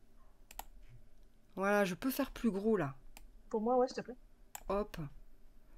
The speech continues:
Speaker 1: Parce que c'est pas évident si vous êtes sur téléphone ou je sais pas quoi. Voilà.
Speaker 2: Ok.
Speaker 1: Là, ça devrait être pas mal.
Speaker 2: D'accord, ouais, parce que je vois, je vois rien sur l'écran. Et, euh,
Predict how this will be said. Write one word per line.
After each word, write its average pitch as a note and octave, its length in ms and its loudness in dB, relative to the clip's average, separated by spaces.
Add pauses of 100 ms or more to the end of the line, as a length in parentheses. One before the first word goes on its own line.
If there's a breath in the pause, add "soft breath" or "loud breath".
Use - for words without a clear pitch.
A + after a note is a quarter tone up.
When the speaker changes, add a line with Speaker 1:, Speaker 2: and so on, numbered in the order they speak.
(140)
Speaker 1:
Parce F3+ 160 0
que G#3+ 100 0
c'est A3 160 2
pas A3 160 6
évident A3+ 360 8
si A3 140 -2
vous F#3+ 160 -2
êtes G3 120 0
sur - 260 -6
téléphone G#3+ 560 0
ou G3+ 60 -2
je - 80 -6
sais F#3 60 -8
pas E3+ 180 -10
quoi. - 180 -12 (960)
Voilà. F#3+ 300 4 (500)
Speaker 2:
Ok. - 80 -12 (840)
Speaker 1:
Là, C4+ 160 8
ça E4+ 120 0
devrait C4+ 220 8
être A#3 120 2
pas B3 140 6
mal. A#3+ 240 8
Speaker 2:
D'accord, F3 140 4
ouais, G3+ 60 4
parce G#3 140 0
que G#3 60 2
je G3 60 2
vois, F#3 260 6
je G#3 80 -4
vois G#3+ 100 6
rien C4 140 10
sur A#3 200 2
l'écran. A3+ 1120 2 (100)
Et, F3+ 60 -4
euh, E3+ 260 -4